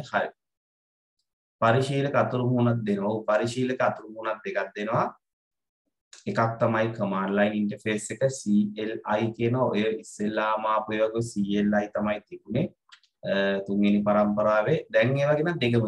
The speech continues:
තියෙනවා. අ, ඊළඟ කෙනා තමයි ජී යූ අයි, ග්‍රැෆිකල් යූසර් ඉන්ටර්ෆේස්. කමාන්ඩ් ලයින් ඉන්ටර්ෆේස් එකයි, ග්‍රැෆිකල් යූසර් ඉන්ටර්ෆේස් එකයි. කමාන්ඩ් ලයින් කියන්නේ පුතා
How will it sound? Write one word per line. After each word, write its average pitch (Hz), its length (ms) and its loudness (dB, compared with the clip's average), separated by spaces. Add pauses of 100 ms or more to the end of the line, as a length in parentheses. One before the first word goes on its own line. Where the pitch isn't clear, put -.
තියෙනවා. 87 320 -4 (560)
අ, 104 80 4 (500)
ඊළඟ 131 260 2
කෙනා 127 260 0
තමයි 123 340 4 (120)
ජී 117 200 4
යූ 107 200 -2
අයි, 92 120 -2 (100)
ග්‍රැෆිකල් 127 760 2
යූසර් 117 420 -2
ඉන්ටර්ෆේස්. 113 640 -4 (800)
කමාන්ඩ් 104 460 4
ලයින් 110 260 4
ඉන්ටර්ෆේස් 110 520 -4
එකයි, 120 320 2 (100)
ග්‍රැෆිකල් 117 580 0 (260)
යූසර් 110 460 0 (120)
ඉන්ටර්ෆේස් 104 500 0 (100)
එකයි. - 160 -12 (520)
කමාන්ඩ් 135 400 4
ලයින් 139 220 4
කියන්නේ 135 220 0
පුතා 139 240 4